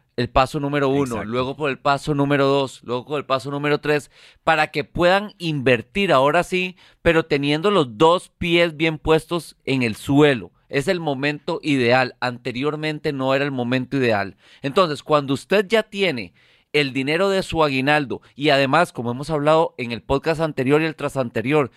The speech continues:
Speaker 1: bonificaciones, dividendos de asociaciones fu-, solidaristas.
Speaker 2: Ahorro navideño.
Speaker 1: Que es más dinero, por cierto, no solamente el treceavo salario. ¿Qué hago con él? Y ahora sí,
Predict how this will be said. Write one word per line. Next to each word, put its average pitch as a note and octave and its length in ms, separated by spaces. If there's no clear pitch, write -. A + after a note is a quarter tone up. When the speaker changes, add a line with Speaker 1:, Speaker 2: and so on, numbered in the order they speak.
Speaker 1:
bonificaciones, D3 1000
dividendos C3+ 680
de D#3+ 80
asociaciones D3 720
fu-, C#3 140
solidaristas. C3+ 760
Speaker 2:
Ahorro D3 340
navideño. B2+ 920
Speaker 1:
Que C#3+ 260
es E3 80
más F3+ 220
dinero, E3+ 420
por A#2+ 180
cierto, D3+ 320
no A#2+ 100
solamente D3+ 500
el D#3+ 100
treceavo C#3+ 680
salario. C3+ 640
¿Qué F#3+ 180
hago F#3 240
con C3+ 200
él? A2+ 360
Y C#3+ 140
ahora E3+ 240
sí, - 340